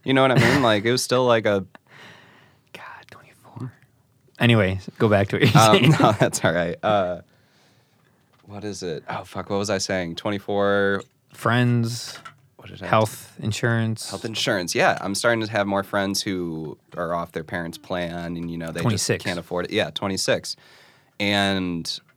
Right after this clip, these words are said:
Speaker 1: it, like, amazes me. I mean, I'm doing my best to work minimum wage jobs so I can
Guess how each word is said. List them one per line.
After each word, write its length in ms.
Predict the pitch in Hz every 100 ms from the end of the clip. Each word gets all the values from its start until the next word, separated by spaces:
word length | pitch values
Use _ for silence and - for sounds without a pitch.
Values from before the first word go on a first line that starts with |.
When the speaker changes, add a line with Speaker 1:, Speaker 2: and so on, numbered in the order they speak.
| _ -
Speaker 1:
it, 180 | 104 90
like, 260 | 101 92
amazes 400 | 90 90 104 104
me. 120 | 92 85
I 40 |
mean, 140 | 85 87
I'm 380 | 92 87 82 -
doing 180 | - 98
my 100 | 90
best 380 | 80 85 85 -
to 80 | -
work 380 | 87 87 85 -
minimum 260 | 87 82 80
wage 260 | 80 80
jobs 320 | - 82 82 -
so 140 | 90
I 80 | 78
can 500 | - 78 69 64